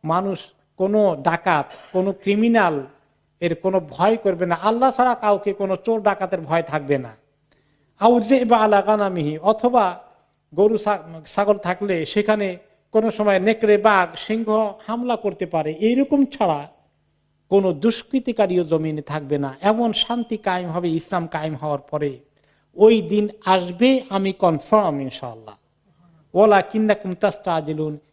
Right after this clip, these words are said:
কিন্তু তোমরা মনে হয় যেন ধৈর্য হারিয়ে ফেলছো, তোমাদের একটু তাড়াহুড়া করছো, আল্লাহ তো ঠিক করে রাখছেন কখন দেবেন আমাদেরকে বিজয়, তো সেই সময়ের জন্য তোমরা অপেক্ষা করো।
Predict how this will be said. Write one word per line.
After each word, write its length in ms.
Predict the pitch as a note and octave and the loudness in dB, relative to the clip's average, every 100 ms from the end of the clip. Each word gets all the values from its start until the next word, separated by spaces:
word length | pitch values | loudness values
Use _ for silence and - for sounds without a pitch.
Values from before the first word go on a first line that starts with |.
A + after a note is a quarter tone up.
| _ | _
কিন্তু 220 | E3+ E3 | -4 -4
তোমরা 300 | E3 E3+ E3 | -4 -4 -2
মনে 180 | E3 D#3+ | -2 -2
হয় 120 | D#3 | -4
যেন 160 | E3 D#3 | -2 -4
ধৈর্য 300 | C#3+ D#3 D3+ | -4 -4 -4
হারিয়ে 300 | C#3+ C#3+ D3+ | -6 -6 -6
ফেলছো, 500 | - A3 A3 G3 C#3 - _ _ _ | -2 -2 -2 -4 -4 -10 _ _ _
তোমাদের 300 | D#3 D3+ D#3 | -2 -2 -4
একটু 120 | C#3 | -8
তাড়াহুড়া 460 | - D3 C#3 D#3 D3 | -8 -6 -4 -4 -6
করছো, 440 | D3+ C#3+ - C3 | -8 -12 -12 -10
আল্লাহ 260 | D3 D#3 D3 | -6 -4 -4
তো 100 | D#3+ | -6
ঠিক 260 | - F3+ - | -10 -14 -10
করে 180 | D#3 | -8
রাখছেন 320 | C#3+ - - D3 | -8 -10 -10 -8
কখন 300 | C#3+ D#3 C#3 | -8 -8 -4
দেবেন 260 | D3 D#3+ | -4 -4
আমাদেরকে 380 | D3 C#3 C#3 C3 | -6 -8 -10 -10
বিজয়, 340 | C3 C3 C3 A2+ _ _ _ _ - | -8 -6 -8 -10 _ _ _ _ -8
তো 80 | |
সেই 200 | - G3+ | -4 -2
সময়ের 340 | G3+ E3+ E3 E3+ | -4 -6 -8 -6
জন্য 180 | F#3 F3 | -10 -10
তোমরা 220 | E3+ F#3 | -10 -8
অপেক্ষা 380 | F#3 A3 G#3+ B3 | -6 -8 -10 -12
করো। 260 | A#3+ A#3 | -10 -12